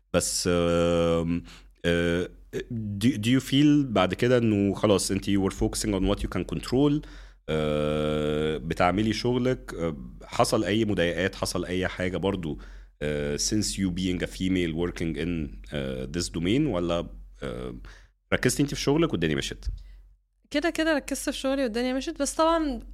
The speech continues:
Speaker 2: بتحصل المضايقات كده كده. يعني سوشيال ميديا، آه، خلي بالك برضو سوشيال ميديا and being،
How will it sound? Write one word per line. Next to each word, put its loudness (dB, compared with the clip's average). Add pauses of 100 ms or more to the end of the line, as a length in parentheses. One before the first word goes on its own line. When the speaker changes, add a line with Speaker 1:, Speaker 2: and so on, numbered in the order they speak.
(140)
Speaker 2:
بتحصل 0
المضايقات -2
كده -4
كده. -4 (600)
يعني 2
سوشيال 2
ميديا، 0 (600)
آه، 2
خلي 0
بالك 4
برضو -2
سوشيال -2
ميديا 0
and -2
being، 2